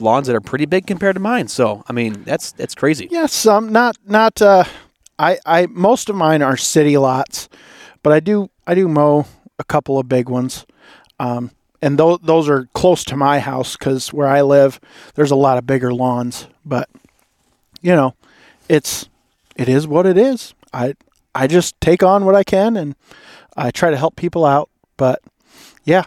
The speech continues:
Speaker 2: I, I have no idea what to talk about, Evan.
Speaker 1: So I'm glad that you said that, 'cause as you were talking and rambling like me, I thought, 'cause Greg and I talked about this a, a little bit before we got here, marketing, but how can we really focus,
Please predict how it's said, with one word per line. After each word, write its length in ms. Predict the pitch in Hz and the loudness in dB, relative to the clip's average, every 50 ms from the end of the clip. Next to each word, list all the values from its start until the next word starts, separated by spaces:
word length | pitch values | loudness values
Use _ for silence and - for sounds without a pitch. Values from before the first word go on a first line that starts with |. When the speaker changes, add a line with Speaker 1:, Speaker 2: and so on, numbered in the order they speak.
| _ _ _ _ _ _ _ _ - | _ _ _ _ _ _ _ _ -4
Speaker 2:
I, 140 | - 147 - - | -4 -4 -4 -2
I 160 | - - 180 | -2 0 0
have 180 | 208 190 185 160 | 0 0 -2 -2
no 160 | 160 160 160 160 | 0 0 2 2
idea 260 | 160 151 160 156 156 | 2 2 0 -2 -2
what 120 | 151 151 - | -4 -8 -12
to 60 | - | -10
talk 240 | - 147 135 143 - | -8 -6 -6 -6 -6
about, 240 | 139 127 120 117 117 | -6 -8 -8 -8 -8
Evan. 260 | 117 113 120 123 131 _ _ _ - | -10 -10 -10 -10 -12 _ _ _ -14
Speaker 1:
So 300 | - - 180 165 151 - _ _ _ _ _ _ _ - - 156 - - - - - - - | -6 0 2 2 2 0 _ _ _ _ _ _ _ -18 -16 -16 -16 -16 -20 -20 -18 -8 -4
I'm 120 | 156 147 - | -4 -2 0
glad 200 | 147 151 151 147 | 2 2 2 2
that 100 | 139 120 | 2 -2
you 60 | 123 | -2
said 200 | - - 147 135 | -2 0 0 0
that, 100 | 127 120 | 0 0
'cause 140 | - 123 135 | 0 0 0
as 180 | 135 131 123 | 0 0 0
you 80 | 131 131 | 0 -2
were 120 | 120 113 | -2 -2
talking 420 | - - - 139 135 - - 127 117 | -4 -2 0 0 0 0 -2 -6 -6
and 100 | 113 113 | -4 -2
rambling 360 | 123 127 131 120 120 113 107 | -2 -2 -2 -2 -4 -4 -4
like 180 | 107 104 - 123 | -6 -8 -8 -6
me, 180 | 131 135 127 120 - | -4 -4 -4 -4 -4
I 200 | 120 151 220 220 | -4 -4 -4 -2
thought, 340 | - 202 180 165 151 143 - - - | 0 0 0 0 0 -2 -6 -14 -10
'cause 180 | - 135 123 - | -8 -8 -8 -4
Greg 260 | - 131 143 160 - | 0 0 0 0 0
and 80 | 165 143 | -2 -2
I 80 | 113 | -2
talked 280 | 110 - 131 113 113 - | -2 0 0 0 0 -2
about 180 | 117 107 104 | -4 -4 -4
this 180 | - 120 107 - | -4 -6 -6 -6
a, 40 | 110 | -10
a 220 | 107 107 - 110 | -10 -8 -8 -8
little 280 | 107 107 110 110 113 113 | -8 -6 -4 -4 -4 -4
bit 140 | 110 104 - | -4 -6 -8
before 220 | 107 - - 110 | -10 -8 -8 -8
we 60 | 104 | -6
got 180 | 104 104 104 101 | -4 -6 -6 -6
here, 160 | 110 104 101 - - - - - - - - _ - | -6 -10 -10 -12 -16 -20 -20 -20 -20 -20 -20 _ -4
marketing, 480 | 123 127 147 156 - 135 120 117 113 | -2 0 0 0 -2 -4 -4 -4 -4
but 220 | 107 113 110 107 - _ - _ - - - - - _ _ _ - | -2 -2 -2 -2 -2 _ -20 _ -20 -20 -20 -20 -20 _ _ _ -6
how 180 | - 196 220 | 0 0 0
can 200 | 233 - 269 277 | 0 0 -2 -2
we 140 | 254 240 202 | -2 -2 -2
really 300 | 151 143 165 170 156 131 | 0 2 2 2 2 0
focus, 880 | - - - - - - 156 160 160 - 120 110 101 - - - - - | -2 -6 -12 -8 -2 0 0 0 0 -2 -6 -6 -6 -8 -8 -10 -10 -12